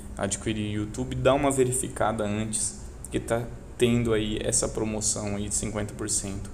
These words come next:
de cashback nas diárias de YouTube. Bom, aqui explica como funciona, né, as diárias do YouTube, vocês já devem saber.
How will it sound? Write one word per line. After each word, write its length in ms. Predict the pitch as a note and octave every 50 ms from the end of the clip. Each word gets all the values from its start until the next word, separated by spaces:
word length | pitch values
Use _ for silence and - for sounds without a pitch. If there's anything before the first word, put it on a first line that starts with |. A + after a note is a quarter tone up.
| - - - - -
de 140 | - A2 G2+
cashback 720 | - - G#2+ G#2 - - A2 G2+ G2 F#2 F#2 F#2 F#2 -
nas 180 | G#2 G2 F#2 F#2+
diárias 300 | G2+ F#2+ F#2+ F#2+ F#2 F#2+
de 100 | G2+ G#2
YouTube. 460 | G#2+ A2 G#2+ - A2 - - - - - - - - - - - - - - - - - - - - - - - - - - - - - - -
Bom, 100 | - D#3
aqui 160 | C3+ B2+ -
explica 400 | E3+ - - - A#2+ B2+ B2 A#2 G#2
como 200 | - G#2 G#2 G#2
funciona, 600 | - A#2+ C3 C3 B2 B2+ - - G2+ A#2+ C3+ G#2+
né, 260 | G2 F#2 F#2 G2 F#2+ F#2+
as 160 | F#2 F#2 -
diárias 340 | G2+ G2 F#2+ F#2+ F#2+ F#2+ F#2+
do 120 | A2 A2+
YouTube, 580 | A2+ A#2 B2+ - - - A2 A2+ A#2+ B2+ C3+ B2 - - - - - - -
vocês 280 | - - - F#2+ F#2+
já 120 | F#2+ G2+ F#2+
devem 260 | G2 G2 F#2+ G2 G2
saber. 480 | G#2 - A#2 A2+ G#2+ G2 F#2+ G2 A2+